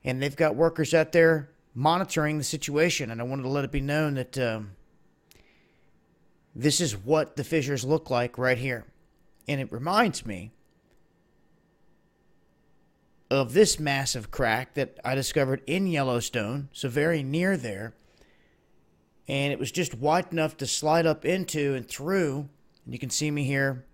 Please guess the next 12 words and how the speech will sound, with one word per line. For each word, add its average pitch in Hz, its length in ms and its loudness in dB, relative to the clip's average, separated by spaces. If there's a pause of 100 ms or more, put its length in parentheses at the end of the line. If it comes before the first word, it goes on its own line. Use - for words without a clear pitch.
(760)
doing 139 300 0
just 156 380 2
that. 147 340 2 (1300)
But 131 120 -2
that's, - 320 -2
that's 143 180 -4
the 139 80 -6
first 165 300 0
thing 160 160 -2
I 143 60 0
thought 165 280 4
of 143 320 2